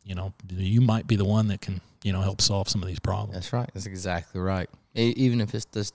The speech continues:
Speaker 2: you worded something differently, and the, and the managers and the councilmen and all that it resonated with them, or you're really, really smarter than we are.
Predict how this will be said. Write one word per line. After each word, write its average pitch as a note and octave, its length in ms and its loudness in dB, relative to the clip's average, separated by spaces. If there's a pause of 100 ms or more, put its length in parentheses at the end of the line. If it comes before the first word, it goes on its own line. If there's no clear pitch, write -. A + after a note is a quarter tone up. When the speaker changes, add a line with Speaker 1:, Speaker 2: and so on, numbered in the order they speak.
Speaker 2:
you G#2+ 160 0
worded G2 360 4
something G#2 300 -2
differently, G2 520 -2
and F#2+ 160 -4
the, E2+ 140 -6 (340)
and F2 160 -4
the F2 60 -2
managers F2+ 560 -2
and F2 160 -2
the E2+ 160 -2 (420)
councilmen F2+ 580 0
and E2+ 140 -4
all E2+ 160 -2
that F#2 200 -4 (800)
it D2 140 -6
resonated F2+ 560 2
with E2+ 180 -6
them, F#2 340 0 (400)
or F2 280 -2 (180)
you're F2 160 -8
really, F2+ 260 2
really F2 220 2
smarter F2 380 0
than F2 140 -4
we F#2 180 0
are. E2+ 240 -4